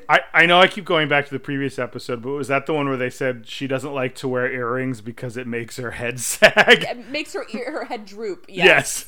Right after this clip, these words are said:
Speaker 2: <laughs>
Speaker 1: Yes.
Speaker 2: This,
Speaker 1: Yes.
Speaker 2: this poor
Speaker 1: Um,
Speaker 2: woman.
Speaker 1: I just, I know,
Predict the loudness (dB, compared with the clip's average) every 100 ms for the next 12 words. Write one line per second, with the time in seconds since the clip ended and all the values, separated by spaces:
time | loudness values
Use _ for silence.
0 | 0 0 -4 -6 -6 -8 -8 -6 -8 -8
1 | -16 -16 -20 -20 -20 -20 -20 -20 -20 -20
2 | -20 -20 -10 -8 -8 -12 -16 -16 -14 -4
3 | -2 -2 -6 -6 -6 -6 -14 -20 -20 -18
4 | -14 -12 -12 -16 -18 -16 -16 -16 -18 -16
5 | -14 -10 -10 -10 -14